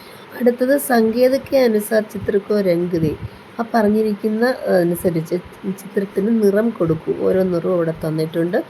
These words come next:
അതനുസരിച്ച് അതിന് നിറം കൊടുക്കുക എന്നതാണ്. ഈ ചോദ്യം വളരെ ഈസിയാണ്. ഈ ചോദ്യത്തിൽ ഓരോ ചിത്രങ്ങൾക്കുള്ള പേരെഴുതുക. ആദ്യത്തെ ആണെങ്കിൽ എന്താണ്? തിത്തലിയാണ്. അടുത്തത്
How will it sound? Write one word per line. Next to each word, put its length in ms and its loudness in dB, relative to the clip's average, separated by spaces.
അതനുസരിച്ച് 760 0
അതിന് 400 -2
നിറം 280 2
കൊടുക്കുക 460 -4
എന്നതാണ്. 460 -4
ഈ 120 -2
ചോദ്യം 380 0
വളരെ 240 2
ഈസിയാണ്. 480 -2
ഈ 100 2
ചോദ്യത്തിൽ 520 4
ഓരോ 380 6
ചിത്രങ്ങൾക്കുള്ള 840 0
പേരെഴുതുക. 680 0
ആദ്യത്തെ 400 -2
ആണെങ്കിൽ 400 0
എന്താണ്? 400 0
തിത്തലിയാണ്. 840 4
അടുത്തത് 460 2